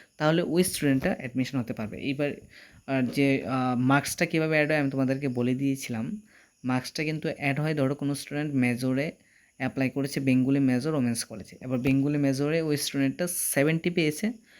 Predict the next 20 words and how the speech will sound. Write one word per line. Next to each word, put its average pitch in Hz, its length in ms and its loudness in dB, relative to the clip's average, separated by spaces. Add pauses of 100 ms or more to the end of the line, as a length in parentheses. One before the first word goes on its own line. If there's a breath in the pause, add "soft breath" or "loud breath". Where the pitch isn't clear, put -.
(280 loud breath)
তার 139 120 -4
পাশাপাশি 156 680 0 (120)
টোটাল 190 380 4
যে 208 100 6
মার্কস, 131 380 2
ওই 143 60 -2
মার্কসটা 139 360 -4
পেয়েছে 156 420 -6 (280)
থ্রি 185 200 2
হান্ড্রেড, 127 380 2 (140)
তাহলে, 143 320 -2 (480 loud breath)
আহ, 131 140 -2 (100)
থ্রি 160 180 4
হান্ড্রেড 160 360 4 (120)
প্লাস 160 260 -2
সেভেন্টি 147 320 2
হয়ে 160 120 2
যাবে 190 160 0
থ্রি 190 240 2
সেভেন্টি। 147 460 4